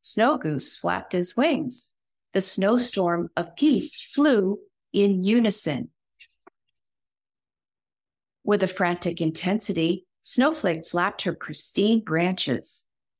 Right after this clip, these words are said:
It caused her to go in circles. "I can't seem to control where I'm going," cried Snowflake. Dizziness made her woozy. The baby goose effortlessly glided by.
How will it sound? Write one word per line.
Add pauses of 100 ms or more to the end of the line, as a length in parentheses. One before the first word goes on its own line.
(340)
It
caused
her
to
go
in
circles. (580)
"I
can't
seem
to
control
where
I'm
going," (340)
cried
Snowflake. (680)
Dizziness
made
her
woozy. (560)
The
baby
goose
effortlessly
glided
by.